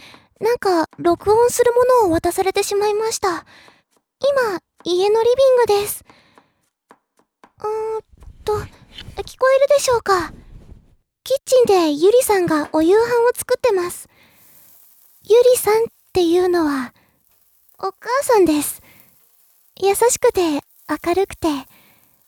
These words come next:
りいい人です。だから、いつかお母さんって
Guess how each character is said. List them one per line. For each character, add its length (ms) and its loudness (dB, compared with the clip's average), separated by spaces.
り 220 0
い 200 4
い 20 -2
人 180 0
で 200 -2
す。 200 -12
だ 140 -6
か 160 -6
ら、 300 -8
い 100 -8
つ 140 -20
か 240 -10
お 120 -4
母 280 2
さ 140 0
ん 60 4
っ 60 4
て 360 -6